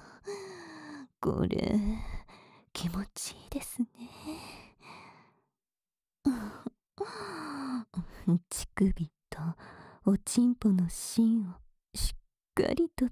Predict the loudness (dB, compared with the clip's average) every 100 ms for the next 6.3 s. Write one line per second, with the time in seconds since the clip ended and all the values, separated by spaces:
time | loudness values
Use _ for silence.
0 | 0 4 4 4 -2 -12 _ _ _ -2
1 | -2 -8 -20 -20 _ -20 -20 -20 -20 -20
2 | _ _ 2 2 -2 -4 -4 0 2 2
3 | 0 -4 -6 -6 -6 -8 -8 -8 -8 -8
4 | _ _ _ _ _ _ _ 2 6 6
5 | 6 4 2 0 0 0 -2 -2 -2 -2
6 | 0 -2 -4